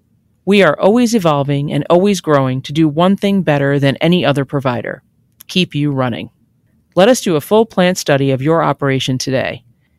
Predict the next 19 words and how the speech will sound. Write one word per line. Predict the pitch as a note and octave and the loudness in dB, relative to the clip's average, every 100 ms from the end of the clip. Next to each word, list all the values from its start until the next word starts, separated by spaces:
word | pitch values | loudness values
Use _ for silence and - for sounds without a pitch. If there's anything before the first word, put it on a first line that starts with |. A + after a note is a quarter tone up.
| _ _ _ | _ _ _
You | G#3 | 0
will | A3 | 0
sleep | D#3+ A3 B3 - | 0 0 0 2
better | G3+ D3+ - - | 0 0 -8 -6
knowing | D3+ D#3 D3 C#3+ | 0 2 2 2
Radwell | F3 F3+ E3 C#3+ D3 | 2 2 2 0 0
is | C3+ | 0
ready | F#3 G3+ F3+ | 2 2 0
to | D3+ | -2
jump | C#3 D#3+ D#3+ | -2 0 0
into | D#3 F3 | -2 -2
action | D3 C#3 - A2+ - | -2 -2 -6 -8 -8
in | - D3 | -4 -2
your | D#3 D3 | 0 0
most | D#3+ F3 - | 0 -2 -2
critical | D#3 C#3+ C3+ | -4 -2 -4
times | C3+ D3 B2 A2+ - | -4 -4 -4 -4 -8
of | C3 | -6
need. | C3 G2+ - | -6 -8 -12